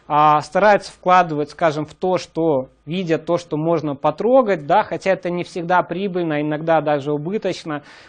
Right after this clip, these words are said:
То есть примеры можно привести. До недавнего времени у нас в Беларуси был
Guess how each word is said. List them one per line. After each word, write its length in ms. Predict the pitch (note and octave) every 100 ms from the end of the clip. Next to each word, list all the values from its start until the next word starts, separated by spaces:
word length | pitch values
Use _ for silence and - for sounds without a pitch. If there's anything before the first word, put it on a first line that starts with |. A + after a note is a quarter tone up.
| _
То 60 | E3+
есть 180 | E3 -
примеры 500 | F#3+ G3+ A#3+ A#3+ F#3+
можно 340 | F#3+ G3 F#3+
привести. 540 | E3+ F3 F#3+ F#3+ - G#3+
До 160 | E3
недавнего 480 | E3 D#3+ F3 E3+ D#3+
времени 420 | D#3+ G3 F#3 D3+ -
у 60 | D#3+
нас 200 | D#3+ C#3
в 60 |
Беларуси 600 | D3 D#3+ E3 F3 G3+ -
был 340 | C#3+ D#3+ D#3+